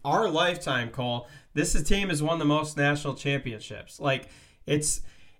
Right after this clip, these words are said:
it's kinda one of those, like, under the radar things. Obviously, everybody knows uconn's a premier program, but this team has won, I think, three of them in our lifetime, and that's just,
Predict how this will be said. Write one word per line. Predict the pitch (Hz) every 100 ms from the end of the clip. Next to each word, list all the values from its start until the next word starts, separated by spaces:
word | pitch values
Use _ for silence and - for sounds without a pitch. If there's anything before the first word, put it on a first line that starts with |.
| -
it's | 165 160
kinda | - 175 233 254
one | 226
of |
those, | 214 190
like, | 175 151
under | 135 170 190
the | 165
radar | 151 160 170 170
things. | - 175 170
Obviously, | 151 180 165 165
everybody | 160 156 139 135
knows | 135 135 123
uconn's | 135 139 123 123 113
a | 110
premier | - 127 123 117
program, | 127 123 117 110
but | 110 113
this | 175 196
team | - 185 185 160 151 - -
has | - 135
won, | 135 139 143
I | 127
think, | 180 180
three | - 160 180 170
of | 123
them | 120 113 123 127 - -
in | 135 127
our | 131 135
lifetime, | 131 131 123 - 123 120 123 -
and | 139 131 127
that's | 139 214 -
just, | 240 202 -